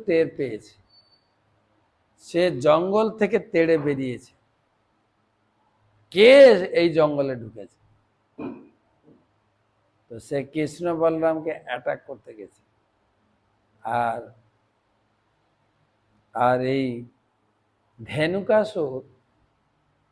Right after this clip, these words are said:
সে দেখে চিনতে পারে, "এ নিশ্চয়ই পরমেশ্বর ভগবান।" তো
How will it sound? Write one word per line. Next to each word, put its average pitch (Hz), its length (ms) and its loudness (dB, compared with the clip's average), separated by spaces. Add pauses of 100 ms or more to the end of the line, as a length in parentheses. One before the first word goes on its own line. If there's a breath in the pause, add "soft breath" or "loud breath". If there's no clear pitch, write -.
(960)
সে 156 100 -8 (220)
দেখে 147 300 -4 (140)
চিনতে 135 380 -8
পারে, 107 220 -16 (640)
"এ 135 320 -18 (200)
নিশ্চয়ই 143 600 -6 (800)
পরমেশ্বর 131 600 -4 (120)
ভগবান।" 95 320 -16 (1800)
তো 165 60 0